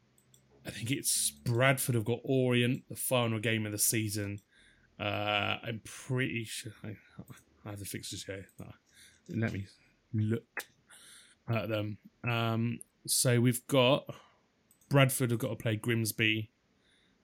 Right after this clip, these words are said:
Uh, no, hang on, they have played those. Those, sorry, I'm looking at the wrong bit.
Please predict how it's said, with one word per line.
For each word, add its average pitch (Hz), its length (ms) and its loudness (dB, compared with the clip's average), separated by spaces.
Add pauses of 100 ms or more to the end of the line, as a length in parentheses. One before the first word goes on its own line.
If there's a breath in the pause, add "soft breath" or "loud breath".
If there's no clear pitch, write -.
(220)
Uh, 104 240 -4
no, 104 160 -4
hang 101 180 -4
on, 101 60 -4
they 104 100 -4
have 107 180 -4
played 107 180 -4
those. 104 240 -6
Those, 110 340 -4
sorry, 110 440 -2
I'm 107 100 -6
looking 110 240 -6
at - 40 -8
the 101 40 -8
wrong 104 140 -6
bit. 113 280 -6